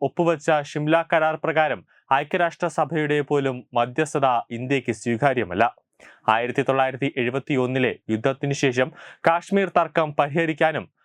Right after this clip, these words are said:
ബന്ധം സാധാരണ നിലയിലാക്കാനും ലക്ഷ്യമിട്ടായിരുന്നു ഇന്ത്യയും പാകിസ്ഥാനും തമ്മിലുള്ള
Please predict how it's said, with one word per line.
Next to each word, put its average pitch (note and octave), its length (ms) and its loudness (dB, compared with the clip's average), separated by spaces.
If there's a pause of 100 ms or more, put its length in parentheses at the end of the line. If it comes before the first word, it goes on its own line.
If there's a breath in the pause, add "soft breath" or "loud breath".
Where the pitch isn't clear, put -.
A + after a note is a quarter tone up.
(140)
ബന്ധം D3 420 2
സാധാരണ D#3 580 0
നിലയിലാക്കാനും C#3+ 760 -2 (100)
ലക്ഷ്യമിട്ടായിരുന്നു C3+ 1000 -2
ഇന്ത്യയും B2+ 540 0
പാകിസ്ഥാനും C3 600 0
തമ്മിലുള്ള A#2+ 440 0